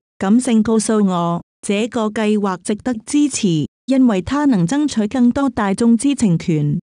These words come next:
但理智提醒我要對他提出質疑：一家通訊社總不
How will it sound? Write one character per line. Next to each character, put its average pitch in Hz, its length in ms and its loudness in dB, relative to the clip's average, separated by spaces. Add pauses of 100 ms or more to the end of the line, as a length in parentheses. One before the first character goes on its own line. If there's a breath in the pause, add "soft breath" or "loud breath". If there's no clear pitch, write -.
(120)
但 202 260 0
理 190 180 2
智 233 160 -2
提 196 240 -2
醒 220 280 0
我 220 120 2
要 226 180 2
對 220 200 -2
他 247 240 -2
提 185 220 -2
出 - 140 -4 (120)
質 285 160 -4
疑： 160 320 0 (200)
一 269 200 -2
家 262 180 -2
通 311 260 -2
訊 254 220 2
社 185 380 -2
總 208 160 2
不 285 100 -2